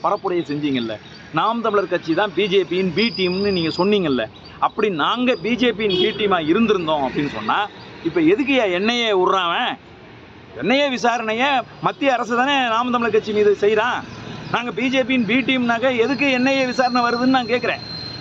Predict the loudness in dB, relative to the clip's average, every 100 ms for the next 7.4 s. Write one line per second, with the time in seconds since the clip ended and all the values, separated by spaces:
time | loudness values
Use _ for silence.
0 | -12 -12 -2 -2 2 0 0 -4 -16 0
1 | 0 2 0 2 2 4 2 2 0 -2
2 | -2 -2 0 2 2 0 -2 -4 -2 -4
3 | 0 2 2 2 0 0 -2 -2 -2 0
4 | 2 2 2 0 0 0 0 0 -4 -4
5 | -14 -20 -20 -20 -20 -20 -14 -2 0 0
6 | -2 -2 0 2 2 0 0 0 0 0
7 | 0 0 0